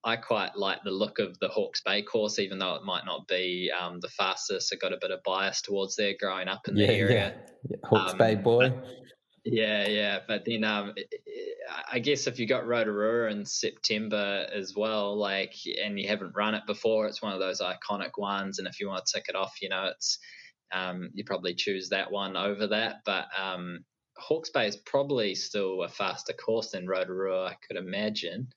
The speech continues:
Speaker 1: Um, with, with
Speaker 2: Yeah,
Speaker 1: the
Speaker 2: I
Speaker 1: hills
Speaker 2: th-,
Speaker 1: and
Speaker 2: I think it's
Speaker 1: stuff.
Speaker 2: sort of similar. Um, most years, Hawke's Bay seems to get this headwind. Like, um,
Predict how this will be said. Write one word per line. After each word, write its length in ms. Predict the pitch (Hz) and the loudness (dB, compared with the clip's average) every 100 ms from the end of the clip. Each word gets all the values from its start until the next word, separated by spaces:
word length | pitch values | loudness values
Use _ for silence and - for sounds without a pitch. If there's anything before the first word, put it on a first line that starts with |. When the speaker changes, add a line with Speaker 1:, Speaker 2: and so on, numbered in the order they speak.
| - - - - - _ - | -20 -20 -20 -20 -20 _ -8
Speaker 1:
Um, 500 | 95 92 90 90 - | -4 -4 -4 -6 -6
with, 120 | 101 - | -6 0
with 80 | 127 | 2
Speaker 2:
Yeah, 260 | 170 151 | 2 2
Speaker 1:
the 60 | 95 - | 0 4
Speaker 2:
I 40 | 175 | 2
Speaker 1:
hills 120 | - | 2
Speaker 2:
th-, 120 | - | -4
Speaker 1:
and 100 | - | 4
Speaker 2:
I 80 | 190 190 | 4 6
think 220 | 214 254 | 2 4
it's 140 | 247 - | 2 2
Speaker 1:
stuff. 100 | - | 4
Speaker 2:
sort 180 | 190 | 6
of 80 | 160 | 6
similar. 880 | 156 - 135 135 139 123 113 - - - | 2 2 4 6 6 6 4 0 0 4
Um, 340 | 131 113 117 | 6 6 6
most 340 | 127 147 151 160 | 6 6 2 4
years, 420 | 151 127 110 - | 6 6 2 -2
Hawke's 300 | - 127 - | 4 4 6
Bay 180 | - 117 | 6 8
seems 360 | 117 131 139 147 | 6 4 4 4
to 80 | |
get 180 | 160 170 | 4 4
this 320 | 131 - - - _ - - | 4 0 -6 -14 _ -6 4
headwind. 560 | 107 107 139 196 196 | 4 6 6 6 4
Like, 240 | 143 120 - 120 - | 4 4 4 0 4
um, 640 | 117 110 110 107 101 98 | 4 6 6 4 4 0